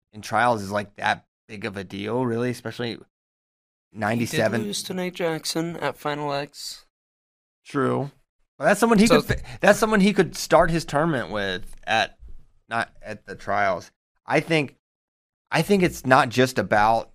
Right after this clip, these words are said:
Speaker 1: the potential positioning of making, uh,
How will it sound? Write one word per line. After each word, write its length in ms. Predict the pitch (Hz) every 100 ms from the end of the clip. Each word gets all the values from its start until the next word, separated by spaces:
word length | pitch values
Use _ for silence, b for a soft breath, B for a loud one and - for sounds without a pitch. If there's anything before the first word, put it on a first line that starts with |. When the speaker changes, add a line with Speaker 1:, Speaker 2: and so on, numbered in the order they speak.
| _
Speaker 1:
the 200 | 104 110
potential 760 | 92 - 117 110 - 113 - 123
positioning 960 | - 101 92 104 - 117 120 120 120 - -
of 480 | 101 98 90 90 - _ _ _ _ -
making, 580 | 101 101 104 101 101
uh, 380 | 90 82 85 62